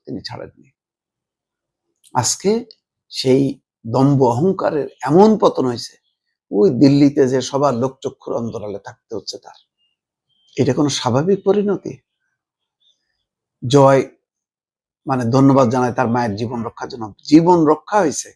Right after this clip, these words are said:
কিন্তু এইভাবে অসম্মানিত হয়ে বেঁচে থাকার অর্থটা কি? অর্থহীন। এইভাবে বেঁচে থাকার কোনো অর্থ হয় না। হাসিনা এই ভারতের মোদির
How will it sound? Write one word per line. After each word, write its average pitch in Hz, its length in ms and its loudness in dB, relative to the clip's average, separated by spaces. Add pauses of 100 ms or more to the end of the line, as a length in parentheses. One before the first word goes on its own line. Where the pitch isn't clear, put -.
(560)
কিন্তু 127 180 -6 (160)
এইভাবে 160 400 4 (100)
অসম্মানিত 180 560 -2
হয়ে 147 160 0
বেঁচে 131 280 0
থাকার 135 260 -4
অর্থটা 139 320 -12
কি? - 180 -20 (360)
অর্থহীন। 135 420 -6 (300)
এইভাবে 202 280 2 (100)
বেঁচে 139 240 -2
থাকার 147 240 -10
কোনো 143 180 -8
অর্থ - 120 -20 (100)
হয় 123 160 -14
না। - 60 -20 (720)
হাসিনা 131 400 2 (320)
এই 123 80 2 (540)
ভারতের 135 420 2
মোদির 123 360 0